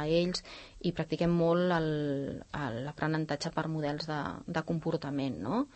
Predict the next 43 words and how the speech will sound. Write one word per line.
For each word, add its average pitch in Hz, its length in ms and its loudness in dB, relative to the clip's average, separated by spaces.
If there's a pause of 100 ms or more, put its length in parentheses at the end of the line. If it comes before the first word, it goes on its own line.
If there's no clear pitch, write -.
(380)
O - 20 -18
sigui, 143 220 -2
nosaltres, 151 380 0 (180)
si - 160 0
algú 185 400 8
ens 180 240 6
diu 180 240 6
alguna 160 320 4
cosa, 165 380 4 (100)
potser - 240 -6
ens 147 160 -2
en 160 80 2
recordarem 156 480 0
del 160 160 4
vint 147 160 2
per 143 160 2
cent. - 240 0
D'ara 139 160 4
mateix, 170 460 8 (340)
si - 80 0
ara 156 160 4
preguntéssim 160 560 4
a 151 80 6
la 151 80 6
gent 156 140 4
que 160 80 8
ens 160 100 6
està 156 160 0
escoltant, 151 540 2
potser 160 100 2
ens 165 160 4
dirà 165 220 6
tres 160 180 2
paraules 156 480 6
si - 160 -4
ens 160 140 4
en 156 100 2
diu 147 160 2
tres, - 320 -2 (400)
no? 196 160 4 (160)
<laughs> - 160 -16
Però 170 160 10
si, 208 220 10